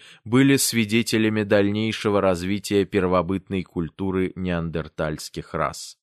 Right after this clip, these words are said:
Но прогресс был столь незначительный, что действительно казалось, что попытка произвести новый и модифицированный тип интеллектуальной жизни на Урантии практически провалилась.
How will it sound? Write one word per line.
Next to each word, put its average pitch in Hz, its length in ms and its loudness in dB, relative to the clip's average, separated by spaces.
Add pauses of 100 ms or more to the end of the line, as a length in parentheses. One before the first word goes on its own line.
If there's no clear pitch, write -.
(560)
Но 131 200 4
прогресс 131 640 2
был 120 240 4
столь 107 400 0
незначительный, 131 1000 0 (180)
что - 240 0
действительно 135 560 0
казалось, 113 520 4
что - 220 -2
попытка 110 520 0
произвести 104 800 -2 (200)
новый 113 480 2
и 110 200 -2
модифицированный 101 1120 0
тип - 400 -8
интеллектуальной 92 1000 0
жизни 85 480 -6
на 82 220 -6
Урантии 110 600 -2 (240)
практически 113 680 0
провалилась. 101 960 0